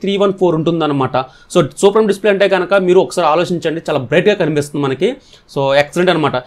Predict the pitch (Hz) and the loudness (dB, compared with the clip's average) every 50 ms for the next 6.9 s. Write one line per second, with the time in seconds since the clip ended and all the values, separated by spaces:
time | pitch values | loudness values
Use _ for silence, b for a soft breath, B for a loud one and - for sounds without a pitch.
0 | B B 175 170 185 165 156 147 - 226 214 214 220 220 214 208 202 190 - - | B B 0 0 2 2 0 0 2 2 4 4 4 4 4 4 0 0 0 0
1 | 196 208 - - 156 170 185 202 208 208 202 160 175 170 175 170 180 170 156 151 | 0 0 2 2 2 2 2 2 2 2 2 2 2 0 0 0 0 0 0 -2
2 | 147 - 175 160 160 160 156 151 147 143 175 202 220 B B B - - 240 240 | -2 -4 -6 -6 -4 -4 -2 -2 -2 -2 -2 -4 -4 B B B -2 0 2 2
3 | 240 - 233 214 202 208 202 202 202 220 214 180 180 180 180 185 190 190 180 170 | 2 2 4 4 4 4 4 4 2 2 4 4 4 4 4 4 2 2 2 0
4 | 165 170 240 254 - - _ - 143 143 143 143 160 151 - - 170 160 160 156 | -2 -2 -2 -4 -4 -8 _ -2 2 2 2 2 0 -4 -4 -4 -2 -2 0 -2
5 | 151 143 - - - - _ - - 175 170 196 196 202 190 190 196 190 - 156 | -2 -2 -2 -2 -4 -6 _ -4 -2 0 0 2 0 0 2 2 0 0 0 -2
6 | 151 185 180 226 220 - - - 202 196 196 196 185 175 - - 185 | -2 0 0 0 -4 -4 0 0 0 2 2 2 0 -2 0 -2 -2